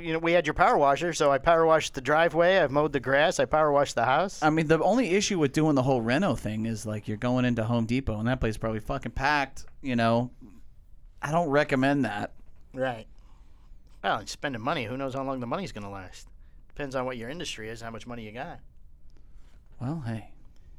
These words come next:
Speaker 2: I can tell you this.
Speaker 1: Yeah.
Speaker 2: The show's gonna go on. <laughs>
Speaker 1: The show will
Speaker 2: Unless
Speaker 1: go
Speaker 2: one of
Speaker 1: on.
Speaker 2: us gets the
Speaker 1: Wait, you guys
Speaker 2: fucking
Speaker 1: are in lockdown in Seminole County.
Speaker 2: No, we're not.
Speaker 1: I thought they issued an
Speaker 2: Orange County, baby.
Speaker 1: No, Seminole issued, I thought,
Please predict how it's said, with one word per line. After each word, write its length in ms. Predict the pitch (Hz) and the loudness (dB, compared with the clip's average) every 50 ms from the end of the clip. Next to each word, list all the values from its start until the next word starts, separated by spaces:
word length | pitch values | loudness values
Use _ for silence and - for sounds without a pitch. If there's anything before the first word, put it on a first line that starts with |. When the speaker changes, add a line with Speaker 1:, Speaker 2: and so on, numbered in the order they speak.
| - - - - - - - - - - - - - - - - - - - - | -20 -20 -20 -20 -20 -20 -20 -20 -20 -20 -20 -20 -20 -20 -20 -20 -20 -20 -10 -4
Speaker 2:
I 80 | 127 131 | -2 -2
can 120 | 135 147 | -2 0
tell 120 | 131 147 135 | 2 2 2
you 140 | 120 113 113 | 4 4 2
this. 360 | 131 139 127 - - - - - - - - - - - 104 | 2 2 0 -2 -6 -12 -18 -18 -18 -20 -20 -20 -20 -16 -14
Speaker 1:
Yeah. 160 | 98 101 107 - - | -14 -12 -12 -10 -6
Speaker 2:
The 120 | 131 120 | -6 -4
show's 320 | - - 113 113 135 131 | -2 0 0 0 0 -2
gonna 180 | 123 107 80 - | -4 -6 -8 -8
go 120 | - - 50 | -12 -16 -16
on. 240 | 50 50 - - - - - - - - - - - - - - | -16 -16 -16 -16 -16 -16 -18 -12 -6 -6 -6 -6 -6 -8 -6 -2
<laughs> 140 | 202 190 160 - - - - - - - - - - - - - - - - - - - - | 2 2 2 0 -2 -14 -18 -20 -20 -20 -20 -18 -18 -18 -18 -18 -18 -18 -20 -20 -18 -14 -10
Speaker 1:
The 80 | 113 110 | -8 -6
show 480 | - - - 151 151 151 156 156 160 156 | -6 -2 2 4 6 6 6 6 6 4
will 80 | 156 | 4
Speaker 2:
Unless 180 | 151 147 147 147 | 4 4 4 4
Speaker 1:
go 60 | 147 | 4
Speaker 2:
one 80 | 151 147 | 6 6
of 60 | 143 | 6
Speaker 1:
on. 40 | 139 | 4
Speaker 2:
us 80 | 135 127 | 4 2
gets 220 | 151 143 131 - | 0 0 0 2
the 80 | - 240 | 4 4
Speaker 1:
Wait, 80 | 254 - | 6 6
you 100 | 139 131 | 4 4
guys 220 | - 392 370 247 | 6 4 4 6
Speaker 2:
fucking 40 | - | 4
Speaker 1:
are 60 | 185 | 4
in 60 | 175 170 | 4 6
lockdown 440 | 180 220 294 302 - 226 185 156 | 6 4 4 4 2 2 2 2
in 60 | 147 135 | 0 0
Seminole 280 | - 151 143 135 127 | -2 0 2 2 2
County. 400 | 123 - 165 220 247 226 214 208 - - - - - - - - - | 2 2 0 0 0 -2 -6 -8 -10 -16 -20 -18 -18 -18 -16 -8 -4
Speaker 2:
No, 120 | 143 180 | -4 -2
we're 80 | 208 170 | 0 0
not. 200 | 131 147 190 - - - - - - - - - - - | 0 0 -2 -6 -16 -20 -20 -20 -20 -20 -20 -18 -12 -8
Speaker 1:
I 80 | 202 208 | -6 -2
thought 200 | - 240 226 - | -2 0 0 2
they 140 | 240 240 240 | 2 0 0
issued 200 | 226 - 247 240 | 0 0 2 4
an 60 | 233 - | 4 6
Speaker 2:
Orange 540 | 131 143 139 139 135 123 120 117 113 - - | 6 6 6 4 4 4 2 2 0 -2 -4
County, 420 | - 113 104 104 104 104 101 101 | -4 -2 -2 -2 -2 -4 -4 -6
baby. 220 | 98 104 113 110 | -6 -6 -2 2
Speaker 1:
No, 280 | 113 254 294 311 302 240 | 4 4 6 6 4 4
Seminole 520 | - - - 247 277 294 285 277 254 226 | 2 2 0 0 2 2 4 4 4 4
issued, 320 | 220 208 - - 240 233 240 | 2 0 0 -2 -2 0 0
I 80 | 240 | -2
thought, 320 | 240 - 240 233 220 226 | -2 0 0 0 0 -2